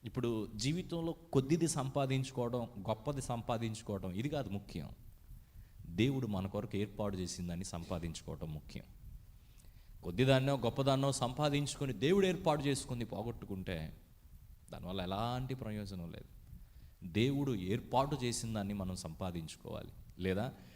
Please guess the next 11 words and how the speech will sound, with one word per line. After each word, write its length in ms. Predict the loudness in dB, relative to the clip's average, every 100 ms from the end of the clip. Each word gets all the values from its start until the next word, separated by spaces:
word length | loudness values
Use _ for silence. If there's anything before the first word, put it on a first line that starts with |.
| -14 -8
దేవుడు 460 | 6 8 10 8
ఏర్పాటు 600 | 6 4 4 4 2 4 2
చేసిన 320 | 2 2 0
దాన్ని 200 | 0 0
మనము 500 | 0 -2 0 0 -2 -4 -8
జీవితంలో 520 | -2 -2 -2 -4 -4
కలిగి 340 | -4 -2 0 2
ఉండాలి. 400 | 4 2 0 -4 -12 -16 -18 -20 -18 -20 -20 -20 -20 -18 -18 -18 -12 -6
ప్రస్తుతం 380 | -4 0 0
ఉన్న 120 | 0 0
కాలంలో 680 | 0 0 2 0 -2 -4